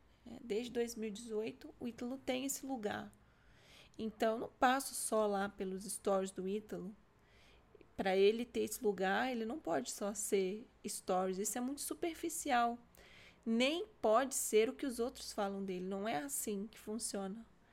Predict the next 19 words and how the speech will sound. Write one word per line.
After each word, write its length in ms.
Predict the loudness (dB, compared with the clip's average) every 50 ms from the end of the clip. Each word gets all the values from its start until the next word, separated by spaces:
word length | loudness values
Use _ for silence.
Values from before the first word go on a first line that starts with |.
| -20 -20 -20 -20 -20 -20 -20 _ -20 _ _ _ -20 -20 -20 -20 -20 -20 -16
É. 140 | -14 -14 -14 -16 -20 _ _ _ _ _ _ -20 -10 -4
Eu 320 | 0 0 0 0 -2 -6 -14 -20 -20 -20 _ -20 _ -20 -20 -16 -10
verdadeiramente 1400 | -6 -4 0 2 4 4 4 4 4 2 2 2 2 0 0 0 0 0 -2 -2 -4 -4 -4 -6 -8 -8 -6 -4
mergulho 880 | -2 0 0 0 0 -2 -2 -4 -2 0 2 2 2 2 2 0 0 -2 -6 -12 -20 -20 -20 -20 -20 -20 -20 -16 _ -6
no 140 | -4 -4
que 160 | -4 -2 0 0
ele 200 | 0 0 -2 -4
traz, 580 | -6 -4 -4 -2 -2 -2 -2 -4 -6 -10 -12 -8
de 80 | -4 -2
um 60 | -2
lugar 440 | -2 -2 0 0 0 0 0 -2 -4
de 220 | -6 -8 -8 -4 0
aprendiz, 840 | 0 0 0 0 -4 -6 -4 -4 -2 -4 -4 -4 -4 -4 -6 -6 -6
porque 460 | -2 -2 -2 -2 -2 -2 -2 -2 0 2
eu 260 | 2 2 2 0 -2 -6 -2
tenho 320 | 0 0 0 0 -2 -4 -4
nele 340 | -2 -2 -2 -2 -2 -4
confiança. 960 | -8 -8 -8 -6 -6 -8 -8 -6 -6 -6 -6 -6 -8 -8 -10 -12 -12 -12 -14 -16 -18 -20 -20 -20 -20 -20 -20 -20 -20 -20 -20 -20 -20 -20 -20 -20 -20 -20 -20 -20 -20 -20 _ _ _ _ _ -20 -20 -20 -20 _ _ _ -20 -20 -20 -20 _ _ _ _ -10
E 240 | -8 -6 -4 -6 -6